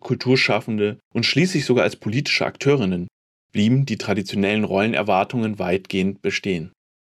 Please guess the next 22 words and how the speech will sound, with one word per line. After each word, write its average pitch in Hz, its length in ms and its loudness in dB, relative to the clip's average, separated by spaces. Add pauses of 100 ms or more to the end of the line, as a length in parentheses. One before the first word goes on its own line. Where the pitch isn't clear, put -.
(260)
Gleichzeitig 110 840 0
warfen 113 220 0
die 127 80 6
Migrationsprozesse 117 1000 0
auch 80 120 -6
dunkle 98 340 -4
Schatten. - 480 -4 (760)
Menschenhandel 120 720 2
und 107 160 -4
Prostitution 113 800 -2
bedrohten 104 460 -2
besonders 98 500 0
vulnerable 92 560 -2
Frauen 101 480 -6
und 113 120 0
Mädchen, 113 440 0 (300)
die - 40 -20
von 95 160 -6
skrupellosen 98 640 -2
Akteuren - 460 -6
ausgenutzt 101 640 -4
wurden. 90 280 -6